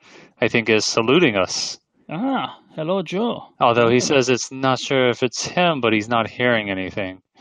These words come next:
Speaker 1: So, Joe, we,
Speaker 2: Ah.
Speaker 1: Joe, we are speaking about you, even if you can't hear us.
Speaker 2: <laughs> I think what it is, is that, um, we're probably a little bit behind, so he might be
Speaker 1: Mm.
Speaker 2: just seeing that intro graphic that might have been up there for a little bit longer
Speaker 1: Mm.
Speaker 2: than, uh, than intended. But anyway,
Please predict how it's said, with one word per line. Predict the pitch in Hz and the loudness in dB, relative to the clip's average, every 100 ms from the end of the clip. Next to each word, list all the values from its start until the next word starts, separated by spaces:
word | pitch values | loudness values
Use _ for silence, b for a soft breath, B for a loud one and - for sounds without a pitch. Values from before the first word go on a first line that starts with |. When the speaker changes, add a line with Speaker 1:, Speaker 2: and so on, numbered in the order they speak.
| b b b - | b b b -6
Speaker 1:
So, | 107 101 101 | 0 0 2
Joe, | 165 139 139 | 2 4 4
we, | 151 | 4
Speaker 2:
Ah. | 143 | 2
Speaker 1:
Joe, | 131 127 | 2 2
we | 135 139 | 4 6
are | 139 139 | 6 4
speaking | - 156 139 120 | 0 -2 0 -2
about | 104 101 98 98 | 0 2 0 -2
you, | 92 92 107 120 | -8 -8 -12 -8
even | 107 107 | -4 -4
if | 101 - | -4 -8
you | |
can't | - 104 98 | -8 -8 -6
hear | 117 101 | -2 -2
us. | 90 113 - - - | -2 -6 -10 -12 -16
Speaker 2:
<laughs> | - 139 | -6 -2
I | |
think | 208 196 | 0 2
what | 170 156 | 2 4
it | |
is, | 175 147 123 - | 4 4 2 -4
is | 139 135 | -4 -4
that, | 139 131 131 | -2 -2 -4
um, | 135 131 131 127 127 127 | -4 -4 -4 -6 -8 -6
we're | 135 131 | -6 -4
probably | 165 156 143 | -4 0 0
a | |
little | 147 143 | 0 -2
bit | 143 | -4
behind, | 143 135 147 165 160 | -6 -4 -4 -4 -6
so | 139 | -8
he | 120 139 139 | -6 -4 -4
might | 135 135 | -4 -6
be | 127 | -6
Speaker 1:
Mm. | |
Speaker 2:
just | 135 - | -8 -8
seeing | 139 131 127 | -6 -6 -6
that | 113 | -8
intro | 123 127 123 | -8 -8 -10
graphic | 120 117 - 113 | -10 -12 -14 -14
that | 110 | -14
might | 113 101 | -12 -12
have | 107 | -14
been | 110 | -14
up | 107 | -14
there | 110 110 | -14 -14
for | 110 | -12
a | |
little | 107 104 | -12 -10
bit | 110 | -10
longer | 107 110 113 | -10 -10 -12
Speaker 1:
Mm. | 107 | -12
Speaker 2:
than, | 107 110 | -14 -14
uh, | 110 110 120 B B B B - | -16 -16 -18 B B B B -6
than | 123 117 | -4 -4
intended. | 113 120 117 123 | -8 -10 -4 2
But | 156 | 4
anyway, | 220 214 120 113 | 4 2 0 -2